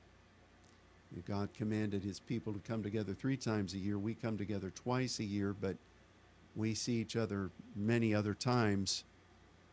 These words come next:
in various locations throughout the world in the scope of the months of the year. So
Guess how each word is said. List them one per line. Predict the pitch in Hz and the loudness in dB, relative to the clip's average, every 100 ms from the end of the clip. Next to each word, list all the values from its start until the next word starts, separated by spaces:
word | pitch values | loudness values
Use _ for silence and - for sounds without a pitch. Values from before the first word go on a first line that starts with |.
| - | -6
in | 104 95 92 | 0 0 4
various | 110 110 98 - | 4 6 4 2
locations | 107 - 151 147 - 104 107 - - - - - - | -2 2 4 4 2 -2 -2 -4 -8 -16 -20 -12 -2
throughout | 135 135 127 | 0 0 -2
the | |
world | 110 143 127 82 90 - - - - - - - | 0 2 2 0 -6 -14 -20 -20 -20 -20 -20 -8
in | 104 95 95 85 | -4 -2 -4 -6
the | 90 | -8
scope | - - 104 85 | -6 0 -2 -2
of | 90 | -4
the | 95 | -2
months | 98 98 85 - | 2 2 0 -2
of | 87 | -4
the | |
year. | 87 92 85 | -6 -6 -6
So | - 107 92 | -2 -2 -2